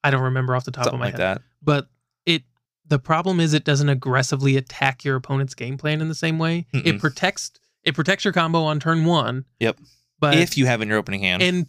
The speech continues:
Speaker 1: frequently it will cost them a card. A lot of decks will just throw a card into it
Speaker 2: Yeah.
Speaker 1: to get rid of the four spike.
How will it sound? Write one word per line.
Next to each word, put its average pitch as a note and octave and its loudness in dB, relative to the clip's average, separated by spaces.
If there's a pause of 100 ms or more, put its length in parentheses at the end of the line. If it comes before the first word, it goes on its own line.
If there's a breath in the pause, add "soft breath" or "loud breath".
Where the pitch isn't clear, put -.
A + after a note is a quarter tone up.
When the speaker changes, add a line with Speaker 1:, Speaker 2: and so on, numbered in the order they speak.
Speaker 1:
frequently A3 2
it D3+ -2
will D3+ 2
cost D3 0
them C#3+ 0
a C3+ 0
card. C3+ -2
A - 0
lot D3 2
of C#3+ 2
decks C#3 0
will D3 -2
just C3+ -2
throw C#3+ 2
a C3 -4
card C3 0
into C3+ 0
it C3+ 0
Speaker 2:
Yeah. A2 4
Speaker 1:
to D3+ 2
get C#3+ 2
rid C#3 2
of C3 2
the A#2+ -4
four C#3 -2
spike. E3 -2